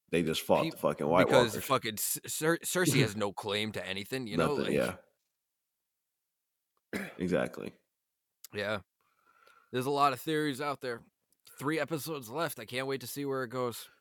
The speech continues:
Speaker 1: Um, but I think if, if Jaime does it, um, 'cause, 'cause I told you when we talked about it before, um,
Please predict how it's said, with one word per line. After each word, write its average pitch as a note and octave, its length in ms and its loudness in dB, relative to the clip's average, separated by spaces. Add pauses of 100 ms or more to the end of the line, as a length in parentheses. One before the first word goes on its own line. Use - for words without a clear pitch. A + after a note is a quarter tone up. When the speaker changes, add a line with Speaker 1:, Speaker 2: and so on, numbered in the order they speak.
(160)
Speaker 1:
Um, A1 460 -8
but F#2 100 6
I F#2+ 140 6
think A2 240 4
if, F2 280 0
if F#2+ 260 0
Jaime G2+ 320 4
does F2+ 360 2
it, A#2 240 8 (920)
um, D#2 240 4
'cause, G2+ 240 0
'cause G#2 100 4
I G#2 60 12
told C#3 320 10
you F#2 220 8
when F2 200 2
we F2+ 100 6
talked F2+ 280 4
about F2 240 6
it - 40 -4
before, F2 580 4 (1120)
um, B1 760 -2